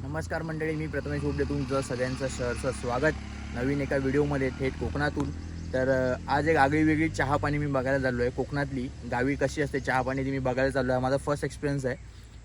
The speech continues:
म्हणजे मी कधी कोणाची अटेंड नाही केली. तर आज आमच्या बाजूच्या घरातलाच एक मुलगा आहे विजा म्हणून, म्हणजे भावासारखाच आहे, त्याची आज चहा पाणी आहे. तर सगळी मंडळी पुढे गेली आहे आणि ती आहे कडवईला चहा पाणी, आणि आम्ही आता शेनवड्यावर निघतोय, सगळी मंडळी पुढे गेली आहे. अ, ओकटेवाडीत जायचं आपल्याला.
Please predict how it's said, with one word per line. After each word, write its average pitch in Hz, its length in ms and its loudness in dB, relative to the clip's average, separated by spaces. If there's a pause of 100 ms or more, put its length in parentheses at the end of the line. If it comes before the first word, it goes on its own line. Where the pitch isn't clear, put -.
(120)
म्हणजे 127 400 2
मी 139 140 0
कधी 147 160 2
कोणाची 147 280 2
अटेंड 139 260 0
नाही 143 140 -2
केली. 127 140 0
तर 131 140 0
आज 127 140 0
आमच्या 131 320 0
बाजूच्या 127 880 2
घरातलाच 127 380 0
एक 131 80 0
मुलगा 123 260 -2
आहे 117 80 -2
विजा 120 220 0
म्हणून, 120 220 -2
म्हणजे 117 180 -4
भावासारखाच 117 520 -2
आहे, 117 100 -4 (420)
त्याची 127 180 2
आज 151 160 4
चहा 139 140 8
पाणी 147 240 2
आहे. 131 120 2
तर 135 140 -2
सगळी 147 280 2
मंडळी 160 340 4
पुढे 156 300 6
गेली 151 240 2
आहे 127 100 2 (520)
आणि 127 260 0
ती 151 120 -2
आहे 151 220 6
कडवईला 143 480 4
चहा 131 180 4
पाणी, 131 200 0
आणि 131 140 0
आम्ही 135 220 2
आता 135 160 0
शेनवड्यावर 139 400 0
निघतोय, 131 340 0
सगळी 131 220 -2
मंडळी 131 340 2
पुढे 131 260 2
गेली 127 200 2
आहे. 117 100 0 (100)
अ, 113 320 -4 (420)
ओकटेवाडीत 143 500 2
जायचं 127 300 4
आपल्याला. 123 360 2